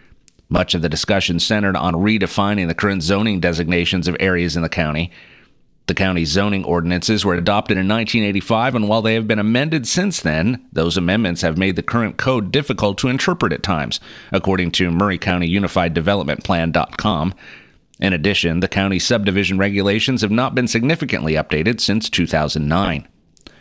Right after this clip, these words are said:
Building Director Robert Calderero indicated after the meeting that planners were hoping to have their tasks completed in the spring of twenty twenty-four.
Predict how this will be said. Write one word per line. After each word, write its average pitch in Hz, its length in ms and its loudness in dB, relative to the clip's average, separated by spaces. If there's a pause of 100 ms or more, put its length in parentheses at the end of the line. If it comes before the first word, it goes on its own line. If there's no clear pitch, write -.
(340)
Building 98 460 2
Director 90 500 0
Robert 95 340 2
Calderero 92 800 2
indicated 98 520 0
after 92 320 0
the 90 80 2
meeting 110 320 2
that 95 120 0
planners 113 380 0
were 107 120 2
hoping 110 360 0
to 101 180 0
have 110 220 0
their 95 140 0
tasks 110 360 -2
completed 107 540 0
in 113 220 0
the 139 80 0
spring 110 280 0
of 107 80 -2
twenty 90 240 0
twenty-four. 92 640 0